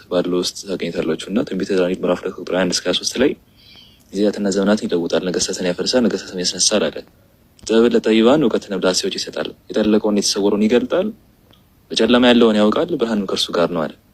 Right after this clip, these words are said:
«ጥበብና ኃይልን የሰጠኸኝ፣ እኛም የለመንህን ነገር አሁን ያስታወከኝ» አለ።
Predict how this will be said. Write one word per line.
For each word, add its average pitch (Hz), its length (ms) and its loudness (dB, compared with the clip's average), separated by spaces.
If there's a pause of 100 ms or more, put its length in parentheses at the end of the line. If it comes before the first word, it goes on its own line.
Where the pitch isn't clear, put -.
(120)
«ጥበብና 131 340 4
ኃይልን 123 260 4
የሰጠኸኝ፣ 101 480 -2 (400)
እኛም 120 420 4
የለመንህን 113 580 2
ነገር 104 220 2
አሁን 127 160 0
ያስታወከኝ» 123 560 0
አለ። 82 120 -6